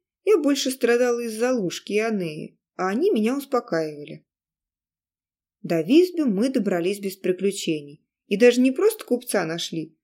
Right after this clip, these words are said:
а того самого Еремея, что доставлял нас сюда.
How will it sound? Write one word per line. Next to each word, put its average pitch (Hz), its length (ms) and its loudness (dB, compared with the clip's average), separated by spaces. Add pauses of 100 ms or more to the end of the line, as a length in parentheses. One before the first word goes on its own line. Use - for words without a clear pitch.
а 196 120 -2
того 233 260 2
самого 220 580 0
Еремея, 220 600 2
что - 180 -10
доставлял 220 520 2
нас 196 200 -2
сюда. 190 520 0